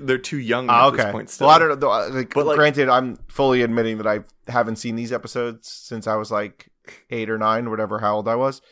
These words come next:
Speaker 2: So I didn't know if that was, like, a theme that they were hitting on these people, or.
Speaker 1: But I think with, with Demont, the way his character is, he would try to seem more adult or, like, more grown up than his counterparts.
Speaker 2: Hmm.
Speaker 1: So you would think, like,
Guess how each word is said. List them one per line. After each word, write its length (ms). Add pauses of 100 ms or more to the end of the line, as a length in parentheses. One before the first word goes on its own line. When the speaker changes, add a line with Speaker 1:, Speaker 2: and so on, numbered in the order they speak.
(200)
Speaker 2:
So 420
I 100
didn't 160
know 40
if 80
that 120
was, 100
like, 120
a 120
theme 480 (240)
that 100
they 80
were 100
hitting 220
on 140
these 160 (240)
people, 340
or. 180 (840)
Speaker 1:
But 80
I 40
think 200
with, 180
with 160
Demont, 380
the 60
way 120
his 140
character 400
is, 120
he 160
would 220 (180)
try 200
to 80
seem 340
more 260
adult 680
or, 100
like, 320
more 200
grown 340
up 260 (100)
than 380
his 180
counterparts. 840
Speaker 2:
Hmm. 60 (240)
Speaker 1:
So 140
you 160
would 140
think, 180
like, 240